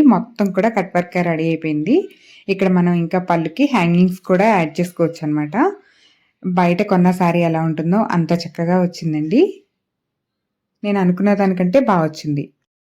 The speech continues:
చూసారు కదండి, శారీ అయితే మొత్తం కంప్లీట్ అయిపోయింది. నేను కట్టుకుని కూడా మీకు ఇక్కడ చూపిస్తున్నాను. కట్ వర్క్ చూసారా ఎంత నీట్‌గా వచ్చిందో? ఎక్కడ దారాలు కానీ కాల్చినట్టు కూడా కనిపించట్లేదండి, చాలా నీట్‌గా వచ్చింది. నేనైతే ఈ శారీ మీదకి ఇలాగా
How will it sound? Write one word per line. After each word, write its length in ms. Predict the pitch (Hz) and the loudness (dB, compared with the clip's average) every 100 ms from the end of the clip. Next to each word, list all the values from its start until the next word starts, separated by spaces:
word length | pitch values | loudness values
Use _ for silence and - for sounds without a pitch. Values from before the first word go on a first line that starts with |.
| _ _ _ _ _ _ - | _ _ _ _ _ _ -20
చూసారు 340 | - 294 294 254 | -12 -8 -8 -8
కదండి, 340 | 220 214 208 403 427 | -8 -6 -6 -6 -6
శారీ 260 | 214 208 | -8 -6
అయితే 220 | 233 220 | -6 -6
మొత్తం 320 | 262 220 240 240 | -8 -8 -8 -8
కంప్లీట్ 400 | 202 185 202 208 | -8 -8 -10 -10
అయిపోయింది. 380 | 196 180 175 247 | -10 -10 -8 -8
నేను 200 | 381 302 - | -6 -6 -6
కట్టుకుని 380 | 208 - 220 220 | -8 -10 -10 -8
కూడా 160 | 214 | -6
మీకు 200 | 214 196 | -6 -8
ఇక్కడ 180 | 185 190 180 | -12 -14 -12
చూపిస్తున్నాను. 540 | 185 180 - 180 233 285 | -14 -14 -14 -10 -10 -8
కట్ 200 | 240 - | -10 -12
వర్క్ 180 | 233 - | -16 -14
చూసారా 360 | 233 220 220 262 | -12 -10 -10 -10
ఎంత 220 | 202 196 | -10 -10
నీట్‌గా 400 | 208 202 202 226 220 | -10 -10 -10 -10 -10
వచ్చిందో? 400 | 214 - 208 302 - _ _ _ 208 | -12 -12 -12 -12 -14 _ _ _ -16
ఎక్కడ 280 | 208 214 220 208 | -12 -10 -8 -8
దారాలు 400 | 180 185 214 208 | -6 -6 -6 -6
కానీ 280 | 185 185 180 | -8 -10 -12
కాల్చినట్టు 540 | 185 180 180 202 196 202 | -12 -12 -12 -12 -12 -10
కూడా 180 | 208 226 | -10 -8
కనిపించట్లేదండి, 840 | 202 185 185 180 180 175 170 208 330 | -10 -10 -12 -10 -8 -8 -8 -10 -10
చాలా 280 | 240 202 214 | -8 -8 -6
నీట్‌గా 380 | 220 196 202 202 | -6 -6 -8 -8
వచ్చింది. 440 | 185 - 160 208 415 - _ _ | -8 -12 -12 -8 -10 -12 _ _
నేనైతే 260 | 233 220 294 | -8 -8 -6
ఈ 80 | 269 | -6
శారీ 240 | 214 202 | -6 -6
మీదకి 300 | 214 214 214 | -6 -6 -8
ఇలాగా 280 | 202 185 | -10 -8